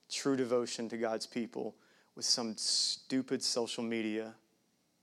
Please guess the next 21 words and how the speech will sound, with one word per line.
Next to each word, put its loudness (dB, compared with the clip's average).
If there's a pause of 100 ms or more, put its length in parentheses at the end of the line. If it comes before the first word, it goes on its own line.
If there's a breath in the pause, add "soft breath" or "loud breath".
(340)
Thank 4
God 6
the 4
early -2
church -8
didn't -10
have -10
to -12
deal 0
with -4
that. -6 (1900)
They 2
actually 2
had 2
to 2
interact 0
with -10
people -6
face -8
to -18
face. -16